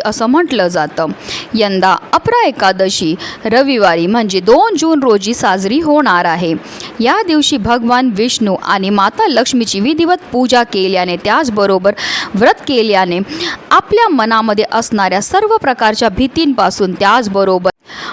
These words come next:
भूत प्रेत बाधांपासून मुक्ती मिळते. यासोबतच या दिवशी व्रत केल्याने आपल्या आयुष्यामध्ये सुख, समृद्धी आणि सौभाग्याची आपल्याला प्राप्ती होते.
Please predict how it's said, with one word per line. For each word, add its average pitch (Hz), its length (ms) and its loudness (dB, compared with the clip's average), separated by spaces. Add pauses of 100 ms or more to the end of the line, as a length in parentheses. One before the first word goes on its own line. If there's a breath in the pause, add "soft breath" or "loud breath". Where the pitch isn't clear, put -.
(100)
भूत 370 260 4 (160)
प्रेत 349 220 0
बाधांपासून 254 840 2
मुक्ती 294 400 0
मिळते. 180 380 0 (1120 loud breath)
यासोबतच 262 880 2
या 240 220 2
दिवशी 240 440 0 (260 loud breath)
व्रत 247 380 2
केल्याने 226 500 0 (100)
आपल्या 359 400 0
आयुष्यामध्ये 202 680 0
सुख, 226 380 -2
समृद्धी 254 560 0 (120)
आणि 415 260 0 (260 loud breath)
सौभाग्याची 339 840 0
आपल्याला 226 420 0
प्राप्ती 240 580 -2
होते. 160 720 -6